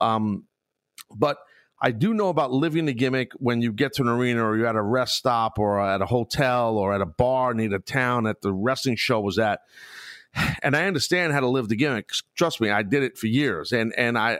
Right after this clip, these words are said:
and, and I still do it a little bit here and there. It kinda sounds weird, but at certain locations or spots, without getting into details, I do.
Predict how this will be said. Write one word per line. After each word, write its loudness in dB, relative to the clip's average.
and, 0
and 0
I 2
still 0
do 0
it -2
a 2
little 0
bit 0
here 2
and 0
there. 0
It -6
kinda 2
sounds 0
weird, 0
but 2
at 0
certain 0
locations -2
or 0
spots, -2
without 0
getting 0
into -6
details, 0
I 2
do. 0